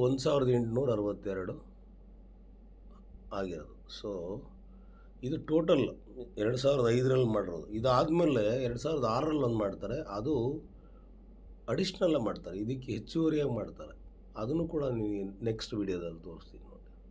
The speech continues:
ನೋಡಿ, ಇಲ್ಲಿ ಎರಡು ಸಾವಿರದ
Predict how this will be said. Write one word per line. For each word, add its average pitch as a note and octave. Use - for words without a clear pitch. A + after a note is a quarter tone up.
ನೋಡಿ, A2
ಇಲ್ಲಿ A#2
ಎರಡು A2+
ಸಾವಿರದ C3